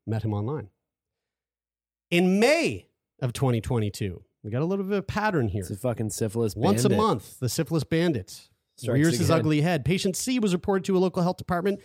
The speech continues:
Speaker 1: in Southwest Michigan. She had a full body rash, floaters in her eyes, sensitivity to light, and cranial nerve abnormalities. She again reported the same partner as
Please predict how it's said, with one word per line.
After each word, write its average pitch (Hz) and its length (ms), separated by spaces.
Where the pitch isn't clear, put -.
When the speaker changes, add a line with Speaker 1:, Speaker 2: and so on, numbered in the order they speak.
Speaker 1:
in 120 100
Southwest 135 420
Michigan. 156 460
She - 140
had 127 80
a - 40
full 175 220
body 165 240
rash, 190 340
floaters 147 380
in 165 60
her 170 120
eyes, 180 360
sensitivity 160 500
to 180 60
light, 185 280
and 131 140
cranial 220 420
nerve 208 300
abnormalities. 180 760
She 139 240
again 135 260
reported 117 380
the 101 80
same 123 340
partner 131 260
as 131 200